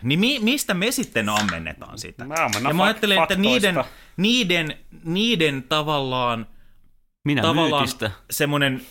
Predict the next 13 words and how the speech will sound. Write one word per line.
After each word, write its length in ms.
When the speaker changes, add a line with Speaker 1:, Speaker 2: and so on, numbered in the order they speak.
Speaker 1:
problematisointi 920
ja 220
avaaminen 440
ja 60
se 140
itseruoskinta 840
sitä 220
Speaker 2:
Kassu 280
Speaker 1:
kautta 160
vois, 180
Speaker 2:
Tinderistä. 300
Speaker 1:
vois 380
olla 340